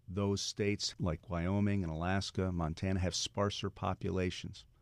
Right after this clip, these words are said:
They don't have as much of an opportunity to interact with other people. That's been one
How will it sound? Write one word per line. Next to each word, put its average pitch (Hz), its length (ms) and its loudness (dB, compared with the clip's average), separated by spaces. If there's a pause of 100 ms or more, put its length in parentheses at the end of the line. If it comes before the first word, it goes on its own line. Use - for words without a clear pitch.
(420)
They 90 80 -2
don't 90 140 2
have 92 180 4
as 90 140 0
much 95 300 2
of 90 100 -2
an 92 60 2
opportunity 92 680 0
to 90 140 -2
interact 90 460 0
with 85 80 -2
other 82 180 0
people. - 460 -4 (220)
That's - 160 -4
been 92 240 0
one 104 380 2